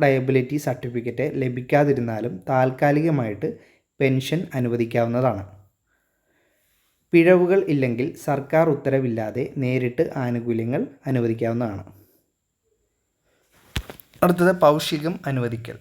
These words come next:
നൂറ് ശതമാനം പൗഷികം ആദ്യ ആറ് മാസത്തിനുള്ളിൽ നൽകേണ്ടതാണ്. താൽക്കാലികമായിട്ട് പൗഷികം നൽകാവുന്നതാണ്. പക്ഷേ വേതനം സംബന്ധിച്ചിട്ടുള്ള മറ്റു പ്രശ്നങ്ങൾ പരിഹരിക്കേണ്ടതായിട്ടുണ്ട്.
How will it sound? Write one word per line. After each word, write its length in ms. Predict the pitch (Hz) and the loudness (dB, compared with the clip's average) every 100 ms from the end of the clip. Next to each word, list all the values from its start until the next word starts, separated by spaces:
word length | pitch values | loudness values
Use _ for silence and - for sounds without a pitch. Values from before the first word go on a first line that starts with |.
| - | -6
നൂറ് 280 | 147 156 180 | -2 2 2
ശതമാനം 560 | 208 170 143 131 135 143 | 2 2 0 0 -2 -4
പൗഷികം 640 | 123 123 120 110 160 - - _ _ _ - | -4 -4 -6 -6 -8 -10 -20 _ _ _ -2
ആദ്യ 420 | 143 139 143 160 - | 4 4 4 0 0
ആറ് 300 | 139 131 143 | 2 2 0
മാസത്തിനുള്ളിൽ 840 | 156 135 131 127 135 120 127 - - | -2 -2 -2 -6 -6 -6 -6 -8 -4
നൽകേണ്ടതാണ്. 680 | 123 117 120 117 123 101 98 - - _ _ _ _ _ 147 | -2 -2 -4 0 0 -2 -8 -16 -20 _ _ _ _ _ 4
താൽക്കാലികമായിട്ട് 840 | 147 147 170 170 175 160 123 113 151 | 4 4 2 2 2 0 0 -4 -4
പൗഷികം 680 | 135 120 123 - 123 120 165 131 | 0 0 -2 -6 -6 -6 -8 -2
നൽകാവുന്നതാണ്. 800 | 123 117 120 123 123 110 98 - - _ _ _ _ | -2 2 2 2 0 0 -2 -12 -20 _ _ _ _
പക്ഷേ 360 | 135 - 151 - | -6 -4 -4 -2
വേതനം 460 | 131 131 135 143 160 | 0 0 0 0 0
സംബന്ധിച്ചിട്ടുള്ള 960 | 151 131 117 117 120 113 113 220 - _ _ _ _ - | -2 -2 -2 -6 -8 0 2 0 -6 _ _ _ _ -2
മറ്റു 320 | 127 131 165 160 | -2 0 -2 0
പ്രശ്നങ്ങൾ 500 | 135 - 120 117 170 180 | -2 -2 -2 -2 -2 -2
പരിഹരിക്കേണ്ടതായിട്ടുണ്ട്. 1000 | 131 123 127 117 120 117 113 113 113 | -2 0 -4 -4 0 2 2 -2 -6